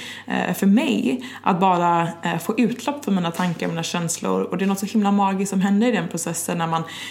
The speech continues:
går från, eh, inte bara, eh, ett huvud myll-, myllrat med tankar, utan att man börjar sortera lite i tankarna, skriva ner tankarna.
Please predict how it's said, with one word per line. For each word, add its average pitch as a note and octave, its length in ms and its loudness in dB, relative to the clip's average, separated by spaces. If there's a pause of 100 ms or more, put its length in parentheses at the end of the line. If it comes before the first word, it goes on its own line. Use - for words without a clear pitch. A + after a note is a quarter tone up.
(120)
går F#3 180 4
från, F3 380 0 (340)
eh, - 180 -2
inte F3+ 200 0
bara, F3 280 2 (420)
eh, - 460 -4 (120)
ett - 200 -2
huvud E3 320 0
myll-, E3+ 540 2
myllrat E3 460 0
med E3+ 100 -2
tankar, G3 460 0
utan F3 240 -2
att E3+ 60 -4
man F3 140 -2
börjar E3 180 0
sortera A#3+ 440 0
lite A#3 160 0
i G#3 40 -2
tankarna, G3 400 2
skriva E3+ 360 -4
ner G3 160 0
tankarna. F3+ 520 -2